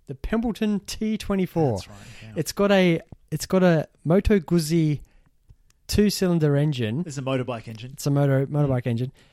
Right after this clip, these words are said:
Speaker 1: And that engine sits, where does it sit? In front of the bonnet. It's not even in the car. It sits in front of the bonnet.
Speaker 2: Most cars have bumpers.
Speaker 1: Yeah.
Speaker 2: This one has motorbike engines.
Speaker 1: Motorbike engine
Speaker 2: <laughs>
Speaker 1: plonked at the front of the car.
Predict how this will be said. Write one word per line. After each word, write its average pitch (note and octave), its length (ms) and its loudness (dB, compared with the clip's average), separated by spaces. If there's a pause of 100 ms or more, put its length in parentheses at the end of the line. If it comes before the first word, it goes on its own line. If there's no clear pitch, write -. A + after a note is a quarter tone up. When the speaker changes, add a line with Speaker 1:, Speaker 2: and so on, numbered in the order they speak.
(300)
Speaker 1:
And D3+ 160 0
that G#3+ 180 2
engine D#3+ 400 2
sits, - 640 0 (160)
where D3 160 0
does E3 120 2
it F3 80 0
sit? A#3+ 240 2 (200)
In D#3 180 2
front F3+ 460 6
of E3+ 140 10
the D#3+ 80 10
bonnet. C3+ 320 6 (160)
It's G3+ 120 -4
not D4+ 200 4
even G3 200 6
in F#3 140 6
the F3 80 4
car. F#3+ 460 2 (200)
It F3+ 140 -2
sits G#3 220 -4
in E3 100 2
front G#3+ 160 4
of B3+ 80 4
the G3 60 2
bonnet. E3+ 220 8
Speaker 2:
Most F3+ 80 2
cars G#3 200 4
have D#3+ 160 -2
bumpers. F3 480 -4
Speaker 1:
Yeah. F3 260 8 (140)
Speaker 2:
This G3 160 0
one G3+ 240 0
has C#3+ 180 -4
motorbike D3+ 480 2
engines. C#3+ 400 4
Speaker 1:
Motorbike E3 380 10
engine C3+ 280 6
Speaker 2:
<laughs> - 400 2
Speaker 1:
plonked E3+ 380 6
at C#3 120 -6
the D3+ 80 -2
front D#3+ 200 4
of D#3 60 2
the D3 60 0
car. C#3 320 2